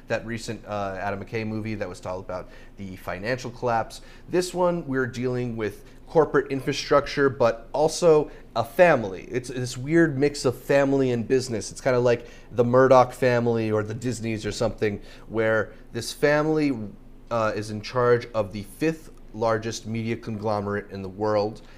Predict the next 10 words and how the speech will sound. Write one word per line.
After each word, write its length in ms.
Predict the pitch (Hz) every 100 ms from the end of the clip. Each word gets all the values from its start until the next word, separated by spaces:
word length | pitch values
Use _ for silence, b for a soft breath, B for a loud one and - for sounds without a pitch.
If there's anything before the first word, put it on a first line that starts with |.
| B B -
and 400 | 113 113 110 104
the 100 | 101
plan 420 | - - 156 170 160
is 260 | 127 120
for 240 | - 117 113
the 160 | 113
father 480 | 113 131 123 120 123
to 140 | 123
pass 500 | 117 123 120 123 - -
along 420 | 113 110 107